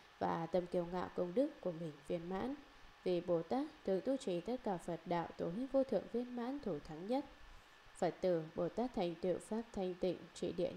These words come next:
như vậy, tên là An Trụ Bồ Tát Hoan Hỷ Địa. Phật tử Bồ Tát trụ Hoan Hỷ Địa này thành tựu đại thệ nguyện như vậy, đại dũng mãnh như vậy, đại tác dụng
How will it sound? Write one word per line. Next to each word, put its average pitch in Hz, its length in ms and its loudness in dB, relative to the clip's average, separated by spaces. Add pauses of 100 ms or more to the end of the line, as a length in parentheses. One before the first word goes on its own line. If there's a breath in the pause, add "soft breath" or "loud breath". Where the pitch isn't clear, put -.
như 180 120 -2
vậy, 185 220 0 (380 loud breath)
tên 180 200 4
là 170 100 0
An 190 180 -2
Trụ 190 280 0
Bồ 165 140 2
Tát 247 360 0
Hoan 175 200 -2
Hỷ 156 200 -4
Địa. 175 200 2 (480 loud breath)
Phật 160 240 2
tử 165 220 6 (140)
Bồ 175 160 0
Tát 226 240 -2
trụ 175 260 4
Hoan 226 200 0
Hỷ 180 220 2
Địa 180 220 2 (100)
này 170 240 -2 (180)
thành 170 140 -2
tựu 180 240 2
đại 180 160 -4
thệ 185 260 -4
nguyện 185 240 0
như 196 140 2
vậy, 185 240 2 (500 loud breath)
đại 185 200 4
dũng 202 240 -2
mãnh 226 200 -2
như 208 220 2
vậy, 190 200 4 (200)
đại 185 160 0
tác 214 200 -2
dụng 185 180 2